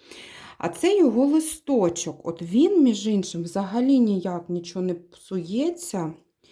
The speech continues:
І такий він, м, пружній, такий він весь М, весь, весь, весь соковитий. Е, хоча корінців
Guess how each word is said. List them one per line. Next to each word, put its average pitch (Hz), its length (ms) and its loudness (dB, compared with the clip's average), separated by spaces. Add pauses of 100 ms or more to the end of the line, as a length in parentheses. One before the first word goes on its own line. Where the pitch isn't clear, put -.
(400)
І 190 100 -8
такий 220 380 2
він, 196 180 0
м, - 380 -6 (140)
пружній, 226 600 0
такий 208 420 -6
він 196 200 0
весь 180 340 -4 (1080)
М, - 600 -6 (200)
весь, 190 280 -2
весь, 202 200 0
весь 185 260 -4 (600)
соковитий. 208 720 0 (640)
Е, 165 240 -4
хоча 196 460 0
корінців 226 960 -2